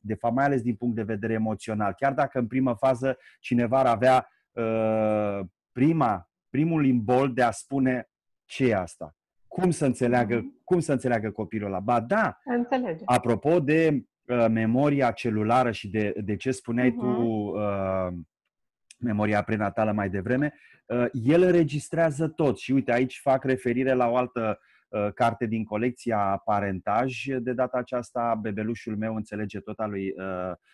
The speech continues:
Speaker 1: Aleta Solter, în care chiar în primele luni de viață, deși noi nu credem sau nu suntem puțin circumspecți referitor la capacitatea de a înțelege a unui bebeluș,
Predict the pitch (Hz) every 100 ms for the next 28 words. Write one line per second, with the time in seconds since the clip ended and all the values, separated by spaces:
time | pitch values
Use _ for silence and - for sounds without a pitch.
0 | _ - 98 107 107 98 120 120 165 165
1 | - _ _ 135 143 156 151 147 - 170
2 | 190 175 170 185 180 165 160 180 156 135
3 | 110 160 170 - 131 123 120 147 143 143
4 | 139 175 196 196 - 156 123 123 110 123
5 | 117 117 139 165 175 156 131 131 127 123
6 | - - 127 160 156 - 135 135 127 -
7 | 147 139 - - - 123 123 120 - 143
8 | 135 123 - 127 117 117 - - 139 131
9 | 120 117 113 123 127 123 117 117 110 110
10 | 104 113 160